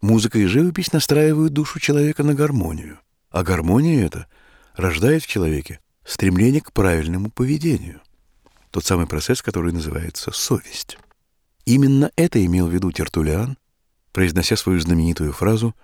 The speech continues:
«Душа человеческая по природе христианка». Или, другими словами, этика, сформулированная Христом, является естественной для человека.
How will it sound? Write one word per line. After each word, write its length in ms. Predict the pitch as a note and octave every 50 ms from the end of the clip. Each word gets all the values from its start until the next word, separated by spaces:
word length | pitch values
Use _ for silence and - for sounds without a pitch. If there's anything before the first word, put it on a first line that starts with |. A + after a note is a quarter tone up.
| _ _ _ _ _ _ _ _ _ _ _
«Душа 380 | G#2+ F#2 F#2+ F#2 - F2+ F2 E2+
человеческая 800 | - - G#2+ A2 A2 A#2+ C3 B2+ C#3 C#3 - - C3+ C3+ C#3 C3+
по 180 | - - E2
природе 560 | - - E2+ E2 C#2+ C2+ C2+ D2 C#2 D2+ D#2 - _
христианка». 720 | _ - - D#2+ - - - F#2+ F2 D#2+ D#2+ D#2 D2+ - - - _ _ _ _ _ _ _ _ _ _ _ _ _ _
Или, 180 | - G2 G2
другими 320 | F2 E2+ E2+ F#2+ A#2+ C#3 C#3
словами, 440 | B2 - C3 B2 B2+ B2+ B2+ A#2 - _ _ _ _ _ _ _ _ _
этика, 380 | - C#3 C3+ B2 - A#2 - A2
сформулированная 840 | - - - A2+ A2 A#2+ A#2+ A#2+ A#2+ A2 F2+ D#2 D2+ D2 D2+ D#2 D#2
Христом, 540 | D#2 - E2 E2 - - - C3 C#3+ D3 C#3 - _ _ _ _ _ _ _ _ _ _ _ _ _ _
является 580 | - F#2 F2 F2 F#2 A2+ A#2 A#2+ - - B2
естественной 1000 | A2+ F2 F#2+ C3 C#3 - - - - D#2+ D2+ - - - - - G2+ G#2 A2+ - _ _
для 240 | E2 D#2+ D#2+ D#2+ D#2+
человека. 520 | - - - D#2+ D#2 D#2 - - - -